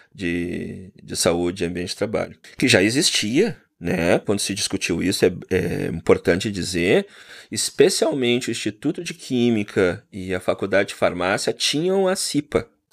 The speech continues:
Tinham a cipa, não podemos negar isso. Existiam iniciativas dentro da universidade com a cipa, tal e qual estava na C L T, mas sempre havia aquele oportunismo,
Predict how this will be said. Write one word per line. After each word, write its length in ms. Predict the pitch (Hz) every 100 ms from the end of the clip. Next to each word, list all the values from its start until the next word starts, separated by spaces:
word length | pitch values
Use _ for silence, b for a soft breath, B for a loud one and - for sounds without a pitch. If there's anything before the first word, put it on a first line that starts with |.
| _
Tinham 280 | - - 92
a 60 | 110
cipa, 420 | - 113 131 107
não 160 | 98 98
podemos 400 | - 120 170 151
negar 360 | 104 - -
isso. 320 | - - - -
Existiam 680 | 95 95 - - 120 170 190
iniciativas 880 | 117 107 95 - - 98 98 104 - B B B B
dentro 340 | 95 95 101
da 100 | 95
universidade 920 | 95 98 101 - 117 90 95 120 151 _ _ _ _ -
com 340 | 101 101 120 -
a 100 | -
cipa, 460 | - - 151 -
tal 300 | 107 127 117
e 60 | 135
qual 200 | - 120
estava 380 | - 123 123 120
na 140 | 127
C 160 | - 131
L 100 | 160
T, 280 | - 120 - b -
mas 140 | 156
sempre 320 | - 151 190
havia 500 | 190 165 139 139 143
aquele 340 | 143 - 135 135
oportunismo, 1120 | 135 135 131 - 151 135 120 120 135 175 285